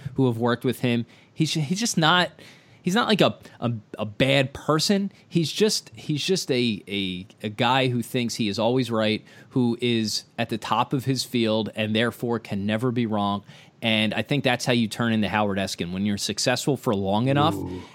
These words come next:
Speaker 1: you begin to think everything you do, no, you begin to think everything you do is right and everyone else is an idiot. And especially in sports talk where nothing, no one is right or wrong and everything is just based on pure opinion,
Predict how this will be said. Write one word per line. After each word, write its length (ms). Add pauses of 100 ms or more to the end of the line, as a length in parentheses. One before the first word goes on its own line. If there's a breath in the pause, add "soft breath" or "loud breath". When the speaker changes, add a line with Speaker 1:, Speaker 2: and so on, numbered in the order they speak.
(100)
Speaker 1:
you 180
begin 320
to 60
think 260
everything 440
you 120
do, 460
no, 160
you 160
begin 160
to 80
think 180
everything 380
you 80
do 240
is 120
right 360
and 120
everyone 400
else 300 (320 loud breath)
is 160
an 160
idiot. 480
And 220
especially 500
in 140
sports 380
talk 340
where 160
nothing, 560
no 160
one 240
is 140
right 440
or 180
wrong 520 (400 loud breath)
and 240
everything 500
is 100
just 220
based 260
on 460
pure 300
opinion, 520